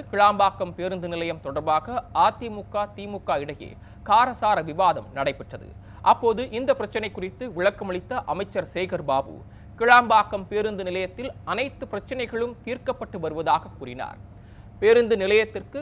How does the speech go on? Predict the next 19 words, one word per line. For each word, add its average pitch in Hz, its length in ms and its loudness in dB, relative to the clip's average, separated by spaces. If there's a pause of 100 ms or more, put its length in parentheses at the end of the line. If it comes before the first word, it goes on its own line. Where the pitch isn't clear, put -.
கலைஞரின் 254 600 4
பெயரை 208 340 -2
வைத்ததாலேயே 185 800 0 (120)
அவதூறு 233 480 2 (100)
பரப்பி 175 240 -2
வருவதாக 165 580 0
கூறிய 165 380 -6 (100)
அவர், 135 240 -6 (520)
பேருந்து 294 340 12
நிலையத்திற்கு 233 720 0
அனைத்து 240 440 -2
கட்சி - 240 -10
உறுப்பினர்களையும் 214 840 -8
அழைத்துச் 196 420 -4
சென்று 190 220 -8 (100)
காட்டவும் 180 480 -2
தயாராக 214 480 4
இருப்பதாகவும் 160 680 -4 (100)
கூறினார். 127 400 -10